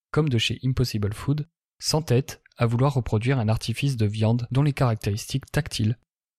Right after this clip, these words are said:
olfactives ou gustatives seraient exactement les mêmes qu'une pièce de viande animale. On remplace pour mieux recopier. Ici, les grands acteurs de la viande synthétique assument totalement s'affranchir des animaux pour leur production alimentaire.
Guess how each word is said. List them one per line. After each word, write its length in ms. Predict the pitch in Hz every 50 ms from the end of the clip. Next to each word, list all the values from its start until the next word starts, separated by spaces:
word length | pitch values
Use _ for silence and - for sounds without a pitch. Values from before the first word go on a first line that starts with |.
| _
olfactives 720 | - - - - - 131 - - - - 107 107 120 131 - _ _ _ _ _ _ -
ou 100 | 117 113
gustatives 680 | 123 160 170 - - 110 - - - 101 104 110 123 _ _ _ _ _ _ _ -
seraient 320 | - - - 143 139 135
exactement 460 | 127 117 110 113 - - - 110 110
les 100 | 101 101
mêmes 220 | 101 107 113 135 135
qu'une 160 | - - -
pièce 240 | - - 131 123 120
de 80 | 110
viande 260 | 101 107 113 117 127 113
animale. 340 | 107 104 101 107 113 123 - _ _ _ -
On 120 | 127 120
remplace 420 | 113 113 117 - - 135 143 - -
pour 160 | - 110 104
mieux 180 | 107 117 131
recopier. 540 | 131 123 117 - - 107 - - - - - _ _ _ _ _ _ _ _ _ _ _ _ _ _ _ -
Ici, 460 | 131 143 - - - 110 104 131 - _ _ _ _ _ _ _ -
les 80 | 117
grands 260 | 110 - 143 165 -
acteurs 280 | 170 151 - - 147 135
de 80 | 120 110
la 80 | 110
viande 200 | 107 117 113 110
synthétique 640 | - - 139 139 - 110 104 - 117 120 - - - _
assument 480 | - - 151 - - - - 110 120 123 - _ - - -
totalement 500 | - 190 - 143 127 113 104 101 104 -
s'affranchir 600 | - - 139 - - - 113 - - - 143 135
des 200 | 123 113 110 123
animaux 300 | 127 127 110 107 127 135
pour 140 | - 117
leur 100 | 107 101
production 480 | - - - 127 123 107 - - - -
alimentaire. 560 | 120 110 107 104 107 - - 117 123 - -